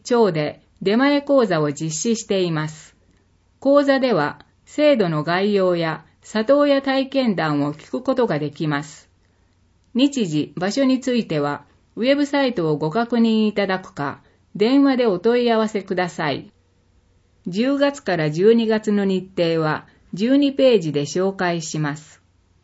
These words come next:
たくさんのご参加をお待ちしています。問い合わせ、長崎県里親育成センター、すくすく。電話、零九五七五三の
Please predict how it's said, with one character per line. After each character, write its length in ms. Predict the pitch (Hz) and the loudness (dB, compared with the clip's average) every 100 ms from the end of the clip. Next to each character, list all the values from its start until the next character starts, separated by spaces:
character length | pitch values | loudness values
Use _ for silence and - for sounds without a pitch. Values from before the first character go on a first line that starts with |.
| _ _ - | _ _ -8
た 140 | 226 | -6
く 80 | - | -4
さ 220 | 311 311 | -2 0
ん 80 | 233 | 0
の 100 | 160 | 0
ご 140 | 160 | -4
参 260 | 160 226 220 | -2 -2 -2
加 160 | 202 | -2
を 140 | 190 175 | 0 0
お 60 | |
待 320 | 170 214 214 196 | 0 -4 -4 -10
ち 60 | |
し 60 | - | -6
て 160 | 180 | -4
い 100 | 165 | -2
ま 160 | 151 147 | -2 -4
す。 300 | 156 - _ _ _ _ _ _ _ _ _ _ - | -10 -20 _ _ _ _ _ _ _ _ _ _ -4
問 280 | 233 269 262 | 0 2 2
い 40 | |
合 100 | 247 | 2
わ 120 | 226 | 0
せ、 400 | - 202 - - _ _ _ - | 0 -2 -4 -10 _ _ _ -8
長 260 | 202 269 | -2 -2
崎 300 | 285 277 - | 0 -4 -4
県 360 | 175 156 135 135 | -4 -2 -4 -8
里 400 | - 202 208 285 | -8 -4 2 4
親 220 | 277 254 | 4 4
育 240 | 202 185 - | 0 -4 -4
成 260 | 262 254 | -2 -2
セ 180 | 240 233 | -2 -2
ン 120 | 202 156 | -2 -2
タ 380 | 147 143 127 _ _ | -4 -4 -8 _ _
ー、 40 | - | -20
す 180 | - | -10
く 140 | - 240 | -4 -4
す 180 | - - | -6 -6
く。 260 | 180 - _ _ _ _ _ _ _ _ _ _ | -6 -6 _ _ _ _ _ _ _ _ _ _
電 340 | 170 208 247 240 | -2 0 0 2
話、 280 | 214 196 - _ - | 0 0 -8 _ -4
零 280 | 220 294 294 | 0 0 0
九 280 | 277 247 | 0 0
五 300 | 147 175 196 | 2 0 0
七 400 | 202 185 147 - - _ _ 175 | 0 -2 -4 -6 -14 _ _ -2
五 280 | 202 262 | 2 2
三 360 | 277 262 240 170 | 2 0 0 0
の 260 | 139 139 | -4 -6